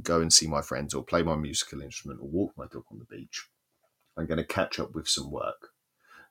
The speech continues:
Then we enter the next week slightly degraded. S-, you know,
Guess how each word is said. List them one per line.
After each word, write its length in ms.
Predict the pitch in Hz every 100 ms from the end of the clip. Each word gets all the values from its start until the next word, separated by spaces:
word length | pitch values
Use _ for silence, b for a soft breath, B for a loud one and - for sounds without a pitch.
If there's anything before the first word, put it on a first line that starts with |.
| _
Then 140 | 92 90
we 160 | 90
enter 360 | - 98 92 98
the 140 | 87
next 420 | 90 78 - - -
week 360 | 64 - - - _ _ _ _ _ _ _ _
slightly 640 | - - - 85 80 - 76
degraded. 640 | 76 - - - - - - _ _ _ _ _ _ _ _ _ _
S-, 280 | - - 107 - -
you 80 |
know, 100 | 80